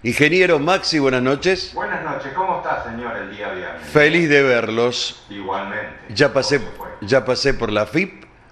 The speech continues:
Speaker 1: así que estamos todo bien.
Speaker 2: Ah, ok.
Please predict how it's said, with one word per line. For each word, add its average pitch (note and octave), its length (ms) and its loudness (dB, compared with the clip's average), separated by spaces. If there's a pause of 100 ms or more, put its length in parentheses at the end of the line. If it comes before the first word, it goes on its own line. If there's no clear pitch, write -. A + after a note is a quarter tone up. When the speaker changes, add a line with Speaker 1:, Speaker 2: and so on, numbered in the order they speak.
(120)
Speaker 1:
así A2 260 0
que A#2+ 60 2
estamos A#2 420 0
todo C3 260 2
bien. E2+ 380 -10 (320)
Speaker 2:
Ah, - 460 -8
ok. - 60 -12